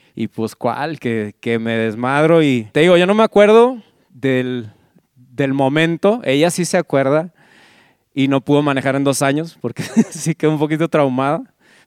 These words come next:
También, pues, perdió la mitad de su, no, no es cierto. No, <laughs> no, no manches, no, imagínate.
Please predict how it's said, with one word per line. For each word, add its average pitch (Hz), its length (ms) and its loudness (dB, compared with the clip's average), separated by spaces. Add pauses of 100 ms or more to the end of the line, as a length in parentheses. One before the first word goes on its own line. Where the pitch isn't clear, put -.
También, 127 580 -2
pues, 135 200 -4
perdió 123 460 0
la 135 120 0
mitad 123 300 -4
de 127 80 -2
su, 123 180 -6
no, 117 240 -6
no 110 60 -8
es 104 60 -12
cierto. 104 280 -14 (500)
No, 110 100 -10 (360)
<laughs> - 340 -20
no, 175 280 2
no 165 160 2
manches, 139 360 -2
no, 131 100 -4
imagínate. 131 500 -4